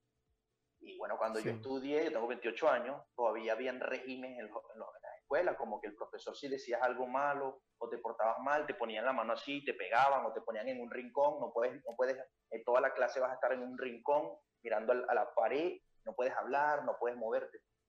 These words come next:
Speaker 1: Esos regímenes todavía existían cuando yo era niño.
Speaker 2: Sí.
Speaker 1: Bueno, ca-, no me pasaron ninguno de esos, pero sí me pasaron que pronunciaran palabras. Bueno, me pasaron, sí me pasaron, <laughs> cuando yo tam-, también era muy mala conducta.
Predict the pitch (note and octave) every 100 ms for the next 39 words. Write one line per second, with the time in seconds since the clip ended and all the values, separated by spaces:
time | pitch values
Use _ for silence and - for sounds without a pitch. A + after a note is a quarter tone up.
0 | - - D3+ D3+ D#3+ E3 D#3+ B2 G#2+ C3
1 | - - G#3 B2 - G#2+ A2 A2 B2+ C#3
2 | G#2 _ _ _ _ _ _ _ _ _
3 | _ _ - C#3+ A2+ - C#3+ A2+ - -
4 | _ - C3+ D#3 C#3+ C3 D3+ C#3 C3 D#3
5 | C#3+ - D3+ C#3 A#2 - A2+ - - A2
6 | A#2 - - G#2+ G2+ G2 G2+ A#2+ G#2+ G#2
7 | - _ _ _ - C#3 A2+ G#2 - -
8 | G#2+ D3+ A#2+ - B2+ D#3+ C3 C#3 A2+ -
9 | A2 - C#3+ B2 B2 B2 - B2 C3+ C#3+
10 | C#3+ C#3 C3+ B2 A2+ - _